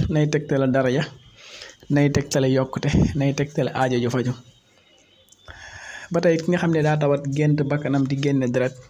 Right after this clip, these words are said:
wa ilaa gént ñu dagg bakkanam, loolu it dinay tegtale ak wàññikoom. Wa ilaa tawat jooju mën naa gaaw wér,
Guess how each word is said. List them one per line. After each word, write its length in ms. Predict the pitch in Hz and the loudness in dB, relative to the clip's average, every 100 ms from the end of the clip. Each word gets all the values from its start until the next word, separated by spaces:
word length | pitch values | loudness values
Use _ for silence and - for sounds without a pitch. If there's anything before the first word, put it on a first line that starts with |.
| - - - - - - - - - - | -20 -20 -20 -20 -20 -20 -20 -20 -20 -12
wa 100 | - 127 | -4 -2
ilaa 240 | 147 139 | 2 0
gént 320 | 135 151 160 151 | 0 2 2 4
ñu 140 | 147 | 2
dagg 180 | 139 135 | 2 0
bakkanam, 400 | 127 135 120 127 139 - - | -2 -2 -2 -2 -4 -10 -10
loolu 200 | 156 135 151 | -2 0 2
it 80 | 156 | 2
dinay 200 | 165 151 | 0 0
tegtale 340 | 147 143 131 | -2 -2 -2
ak 100 | 135 | 0
wàññikoom. 480 | 143 139 135 131 131 143 - - - - - - - _ | 0 0 0 0 -4 -6 -14 -20 -20 -20 -20 -20 -20 _
Wa 60 | 143 | -2
ilaa 240 | 147 139 131 | 0 2 0
tawat 260 | 151 151 135 | 2 0 2
jooju 220 | 135 135 | 0 2
mën 160 | 127 127 | 2 4
naa 140 | 127 | 2
gaaw 220 | 123 123 123 | 2 0 2
wér, 180 | 127 | 0